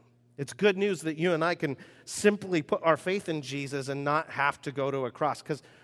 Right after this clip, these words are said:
we do things daily that really would lead us to deserve such punishment.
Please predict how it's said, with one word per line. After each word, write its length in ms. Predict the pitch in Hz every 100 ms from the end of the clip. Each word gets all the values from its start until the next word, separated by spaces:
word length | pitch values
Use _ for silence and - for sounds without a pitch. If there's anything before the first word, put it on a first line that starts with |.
| _
we 160 | 156 170
do 140 | 165
things 300 | 160 143 123
daily 420 | 120 156 156 127
that 180 | 131 127 - - -
really 420 | 147 180 165 143 165 - - - _ _ _ _ _ -
would 260 | 147 151
lead 260 | 143 170 160
us 280 | 135 139 -
to 180 | - 143
deserve 600 | 135 123 113 170 123 117
such 320 | - - -
punishment. 520 | 160 123 92 - 92